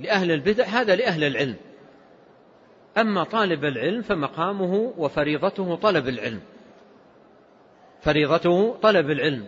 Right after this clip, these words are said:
وتحصيل العلم. أما أن يأتي طالب علم صغير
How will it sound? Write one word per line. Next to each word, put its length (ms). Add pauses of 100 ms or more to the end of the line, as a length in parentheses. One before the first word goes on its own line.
(100)
وتحصيل 560
العلم. 320 (1600)
أما 340
أن 80
يأتي 340
طالب 400
علم 200
صغير 400